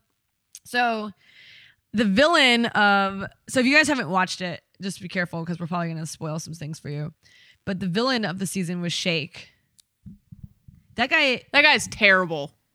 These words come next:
Speaker 1: You know what? That guy, I gotta be honest.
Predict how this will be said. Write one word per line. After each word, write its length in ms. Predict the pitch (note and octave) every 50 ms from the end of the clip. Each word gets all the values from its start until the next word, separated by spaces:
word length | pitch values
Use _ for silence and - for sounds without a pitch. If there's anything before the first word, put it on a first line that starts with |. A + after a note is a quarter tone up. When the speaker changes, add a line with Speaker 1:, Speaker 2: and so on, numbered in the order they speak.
| _ _ _ -
Speaker 1:
You 80 | - D4
know 160 | E4 E4 D#4+
what? 260 | D4+ B3+ A#3 A#3+ B3 -
That 220 | G#3 A3 A#3+ C#4 D4+
guy, 440 | F4 F4 F4+ F#4 F#4+ G4 F#4+ F#4 - _ -
I 120 | A#3 C4
gotta 160 | D#4+ F#4 D4
be 140 | A3 G3 D#3+
honest. 520 | D3+ F3+ F#3+ F#3+ E3+ - - - - -